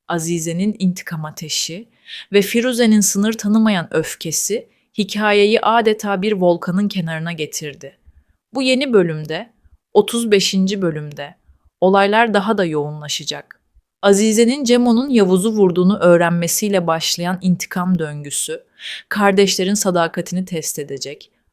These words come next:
Azize, abla olarak yükümlülüğünü hissedip Yavuz'u yok etme planı kurarken bu hamle onu karanlık bir yola sürükleyecek. Firuze'nin Cemal ailesine karşı büyüyen kini,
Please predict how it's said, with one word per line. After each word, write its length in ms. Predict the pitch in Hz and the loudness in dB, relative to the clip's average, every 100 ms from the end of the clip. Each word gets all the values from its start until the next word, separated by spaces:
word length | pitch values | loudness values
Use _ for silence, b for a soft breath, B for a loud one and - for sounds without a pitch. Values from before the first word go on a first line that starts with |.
| _ | _
Azize, 640 | 190 185 202 208 233 - _ - | 0 2 0 2 0 -2 _ 0
abla 320 | 180 175 208 | 0 2 2
olarak 420 | 208 180 170 175 | 4 4 2 0
yükümlülüğünü 640 | 175 - 185 180 170 165 185 | -6 -2 0 0 0 -2 -2
hissedip 560 | 190 185 - 151 151 - | -2 -4 -4 -8 -12 -2
Yavuz'u 400 | 170 165 170 196 | -2 0 -4 0
yok 220 | 185 185 | 0 -2
etme 260 | 170 175 165 | -10 -10 -10
planı 360 | - 151 156 | -8 -10 -10
kurarken 600 | - 160 147 - 160 226 B B B 196 | -12 -10 -10 -8 -10 -10 B B B -2
bu 180 | 214 | 0
hamle 280 | 214 185 185 | 2 2 0
onu 260 | 180 180 190 | 0 -2 -2
karanlık 540 | 180 165 160 190 190 | -4 -4 -4 -6 -4
bir 120 | 175 | -6
yola 280 | 160 147 151 | -4 -6 -6
sürükleyecek. 880 | - 151 143 - 147 143 135 - - _ B B B | -10 -12 -16 -16 -14 -12 -14 -16 -20 _ B B B
Firuze'nin 640 | - 208 233 233 220 220 196 | -2 2 4 6 4 6 4
Cemal 340 | 180 185 208 | 4 4 2
ailesine 640 | - 185 170 160 180 180 | 0 0 -2 -4 -4 -6
karşı 500 | 185 165 156 - 170 | -6 -8 -6 -6 -6
büyüyen 460 | 160 156 156 151 156 | -10 -10 -8 -10 -10
kini, 400 | - 165 151 | -10 -10 -10